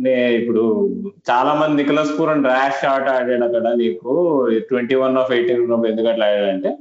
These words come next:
తన రోల్ అదే. ఇప్పుడు నీకు ఇప్పుడు తను అవుట్ అయ్యాడనే చూస్తున్నారు, కానీ ఇప్పుడు ఇంకా తొమ్మిది వికెట్లు ఉన్నాయి.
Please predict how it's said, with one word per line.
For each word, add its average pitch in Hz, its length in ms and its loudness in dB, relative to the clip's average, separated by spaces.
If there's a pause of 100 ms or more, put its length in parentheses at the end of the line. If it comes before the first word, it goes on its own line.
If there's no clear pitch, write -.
(320)
తన 110 180 0
రోల్ 123 280 2
అదే. 113 240 0
ఇప్పుడు 104 200 -2
నీకు 113 480 0
ఇప్పుడు 139 200 -2
తను 151 220 0
అవుట్ 139 240 0
అయ్యాడనే 170 420 2
చూస్తున్నారు, 143 380 0
కానీ 175 160 0
ఇప్పుడు 151 160 2
ఇంకా 127 180 0 (120)
తొమ్మిది 135 360 2
వికెట్లు 143 320 0
ఉన్నాయి. 104 380 -4